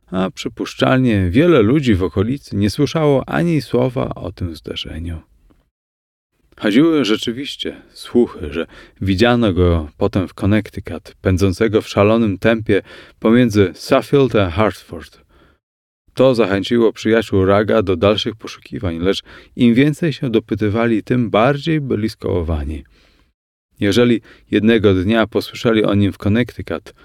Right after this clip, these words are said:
następnego przychodziła wiadomość, że widziano go pędzącego jak wichar po wzgórzach New Hampshire. A w niedługi czas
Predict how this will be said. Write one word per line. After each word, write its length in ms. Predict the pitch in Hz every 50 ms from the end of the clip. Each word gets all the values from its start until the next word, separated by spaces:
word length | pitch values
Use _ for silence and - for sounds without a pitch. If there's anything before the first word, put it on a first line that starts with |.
| _ _ _ _ -
następnego 640 | 104 95 - - 117 107 101 143 156 160 - 127
przychodziła 560 | 113 - - 113 98 101 98 95 110 110 104 98
wiadomość, 640 | 104 104 101 107 113 123 127 135 131 127 120 -
że 280 | - - 104 101 107 101
widziano 500 | 101 107 98 107 110 117 120 123 120 107
go 120 | 98 92
pędzącego 640 | - 101 101 95 87 92 92 90 - 117 117 110 104
jak 220 | 98 95 90 80
wichar 480 | 87 87 120 135 - - 123 117 107 101 - - - - - _ -
po 140 | - 104
wzgórzach 640 | 95 90 95 98 98 104 131 123 117 117 98 87 78
New 160 | 104 107 101
Hampshire. 680 | 80 85 104 95 87 80 - - 82 73 71 71 69 67 _ - - - - _ _ - _ _ _ _ _ _ _ _
A 220 | - 92 87 87 82
w 80 | 80
niedługi 440 | 87 95 95 95 110 113 104 101 95
czas 500 | - - 127 123 120 104 - - - _